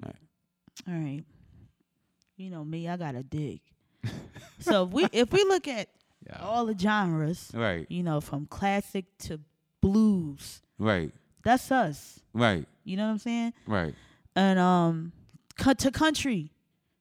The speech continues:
Speaker 2: You know what I'm saying? We
Speaker 1: Yeah.
Speaker 2: brought all this to the forefront.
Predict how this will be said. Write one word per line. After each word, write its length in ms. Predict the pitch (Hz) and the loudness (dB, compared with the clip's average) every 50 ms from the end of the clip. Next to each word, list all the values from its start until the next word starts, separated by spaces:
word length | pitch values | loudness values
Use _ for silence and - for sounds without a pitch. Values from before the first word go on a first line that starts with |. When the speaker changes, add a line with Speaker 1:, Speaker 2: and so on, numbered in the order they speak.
| _ _ _ _ | _ _ _ _
Speaker 2:
You 140 | 185 226 247 | 0 0 2
know 60 | 269 | 2
what 60 | 269 | 2
I'm 60 | 269 | 0
saying? 280 | - 285 277 277 262 240 | 0 0 0 0 0 2
We 100 | 269 302 | 4 6
Speaker 1:
Yeah. 240 | - 247 220 202 185 | 8 8 8 8 6
Speaker 2:
brought 100 | - 285 | 4 2
all 120 | 285 285 | 2 2
this 280 | 285 285 277 - - - _ _ _ _ | 0 -2 -2 -4 -8 -16 _ _ _ _
to 140 | - 262 220 | -2 -2 -2
the 60 | 220 | -2
forefront. 600 | - - 247 233 214 - - 202 208 226 240 | -2 0 2 2 2 2 0 0 0 0 -2